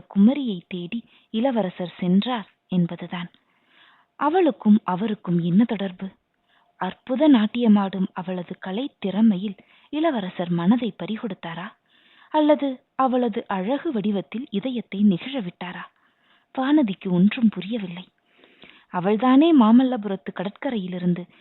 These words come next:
இன்பவல்லியை தேடி கண்டுபிடித்து அழைத்து வந்தாள். அவளை அழைத்து வராமல் இருந்திருந்தால் இளவரசரின் கண்களில் அவள் தென்பட்டிருக்க மாட்டாள்.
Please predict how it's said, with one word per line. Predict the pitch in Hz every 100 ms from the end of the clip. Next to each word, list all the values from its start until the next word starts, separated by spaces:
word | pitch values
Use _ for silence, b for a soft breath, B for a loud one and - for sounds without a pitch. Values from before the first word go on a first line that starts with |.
| b -
இன்பவல்லியை | 262 320 302 214 190 180 175 -
தேடி | 202 262 226 190
கண்டுபிடித்து | 196 185 254 220 185 - -
அழைத்து | 170 175 233 262
வந்தாள். | 170 165 214 202 _ _ _ _ _ _ -
அவளை | 302 294 262 -
அழைத்து | 185 180 214 269
வராமல் | 254 269 294 302
இருந்திருந்தால் | 277 277 285 277 294 311 _ _ _ _ 311
இளவரசரின் | 349 381 285 214 214 196 190
கண்களில் | 175 202 254 196 202 b b
அவள் | 269 214 202
தென்பட்டிருக்க | 180 202 285 - 190 170 185
மாட்டாள். | 175 175 190